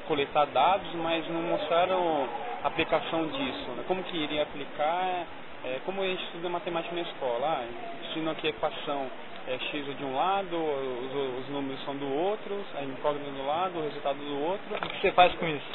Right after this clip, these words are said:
Speaker 1: E o que você faz com isso, ninguém explica pra você. Então, estamos voltando a aprender a, <laughs> a fazer equação aqui, né? Mas dessa maneira
Speaker 2: Mas dessa vez são equações ergonômicas, né?
Speaker 1: Aí.
Speaker 2: Mudam, mudam os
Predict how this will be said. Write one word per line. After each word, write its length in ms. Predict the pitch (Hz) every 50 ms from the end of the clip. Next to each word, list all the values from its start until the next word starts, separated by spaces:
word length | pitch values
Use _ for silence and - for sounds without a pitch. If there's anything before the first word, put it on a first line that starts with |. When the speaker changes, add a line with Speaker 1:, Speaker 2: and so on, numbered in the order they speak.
| - - -
Speaker 1:
E 40 | 135
o 20 | -
que 100 | - -
você 80 | 170
faz 200 | 160 - 160 156
com 120 | - 165 156
isso, 180 | 165 - -
ninguém 220 | 175 165 165 165 175
explica 340 | 170 - 143 160 - - 165
pra 160 | - 165 165
você. 280 | 160 165 160 - 139
Então, 260 | 127 120 120 - 151 156 175 185 185 185 175 160 160 - - - - - - - 170 - - - - - - - - - - - - -
estamos 280 | - 165 160 170 170 160
voltando 500 | 180 175 175 - 170 160 165 170 175 180
a 400 | 180 180 175 160 147 135 135 147
aprender 580 | 147 - 170 156 151 143 135 139 147 156 160
a, 480 | 160 156 151 147 - - - - 185 185 - - - - 190 - -
<laughs> 0 |
a 40 | 160
fazer 340 | - 170 165 156 165 165 170
equação 520 | 170 170 - 170 165 - - 175 165 165
aqui, 340 | 165 165 - 170 151 143 143
né? 200 | 135 135 135 135 139
Mas 120 | 139 139
dessa 120 | - 160 156
maneira 680 | 160 165 165 160 156 156 170 175 185 185 175 170 160 151 - - - - - - - - - - - - - -
Speaker 2:
Mas 100 | - -
dessa 200 | 180 175 - 185
vez 180 | 180 190 190 -
são 100 | 208 202
equações 420 | - 214 196 - - 202 202 190
ergonômicas, 680 | 214 214 220 247 233 202 185 185 175 165 156 160 143 135
né? 100 | 143 139 - - - - - - - - - - - - - - -
Speaker 1:
Aí. 600 | 117 - 120 127 165 196 - - - - 156 175
Speaker 2:
Mudam, 240 | 196 208 226 208 196
mudam 400 | 190 208 226 214 214 208 208 202
os 100 | 196